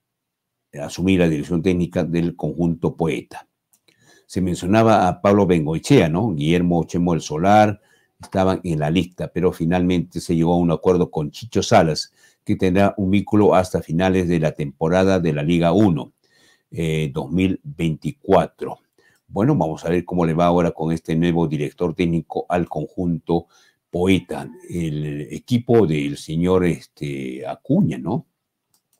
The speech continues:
Tiene su equipo, tiene su universidad,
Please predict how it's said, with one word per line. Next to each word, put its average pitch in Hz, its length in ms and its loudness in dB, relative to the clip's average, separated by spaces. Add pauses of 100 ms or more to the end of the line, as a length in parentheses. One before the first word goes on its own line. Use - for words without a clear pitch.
(360)
Tiene 107 300 0
su 95 140 -2
equipo, 139 440 2
tiene 98 260 2
su 87 160 -8
universidad, 92 840 0